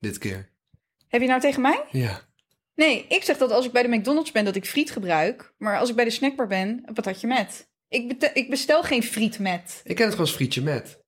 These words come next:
Speaker 2: Ja, jij zat net nog over patat te lullen, dus ik kan jou niet eens meer serieus nemen op dit
Speaker 1: Frietje
Speaker 2: moment.
Speaker 1: met, frietje speciaal. Frietje,
Speaker 2: Patatje
Speaker 1: oh,
Speaker 2: oorlog.
Speaker 1: patatje oorlog, inderdaad. Ik heb
Speaker 2: Patatje
Speaker 1: echt nooit
Speaker 2: oorlog?
Speaker 1: iemand frietje oorlog horen zeggen.
Speaker 2: Nee, ik ook niet.
Speaker 1: Sla me jij me jurpel?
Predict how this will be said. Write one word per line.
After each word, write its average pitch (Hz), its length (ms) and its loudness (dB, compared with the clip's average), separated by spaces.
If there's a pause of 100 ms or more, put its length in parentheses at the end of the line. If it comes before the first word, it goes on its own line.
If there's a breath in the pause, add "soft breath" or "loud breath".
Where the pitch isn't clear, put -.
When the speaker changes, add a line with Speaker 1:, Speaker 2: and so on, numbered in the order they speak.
(160)
Speaker 2:
Ja, - 260 -4
jij 226 240 2
zat 262 160 2
net 269 140 4
nog 285 120 2
over 285 280 2
patat 294 280 0
te 262 80 0
lullen, 202 200 2
dus 240 120 0
ik 269 80 0
kan 254 160 2
jou 254 160 4
niet 269 100 4
eens 262 180 2
meer 277 100 0
serieus 262 440 0
nemen 196 260 -4
op 190 100 -10
dit 254 80 2
Speaker 1:
Frietje 185 220 0
Speaker 2:
moment. 226 180 4
Speaker 1:
met, 220 100 0
frietje - 180 -8
speciaal. 160 680 0 (840 soft breath)
Frietje, 156 260 -6
Speaker 2:
Patatje 277 520 2
Speaker 1:
oh, 233 60 4
Speaker 2:
oorlog. 247 160 6 (100)
Speaker 1:
patatje 269 240 4
oorlog, 175 400 -2
inderdaad. 113 220 -4
Ik - 40 -6
heb 220 100 0
Speaker 2:
Patatje 247 260 2
Speaker 1:
echt 165 80 4
nooit 226 120 4
Speaker 2:
oorlog? 349 160 4
Speaker 1:
iemand 247 200 0
frietje 208 320 -4
oorlog 123 300 -6
horen 117 220 -8
zeggen. 120 300 -2
Speaker 2:
Nee, 214 220 4
ik 196 60 -6
ook 190 120 -2
niet. 180 360 -12 (280)
Speaker 1:
Sla 160 280 -6
me 165 80 0
jij 160 180 0
me 151 80 0
jurpel? 185 640 -4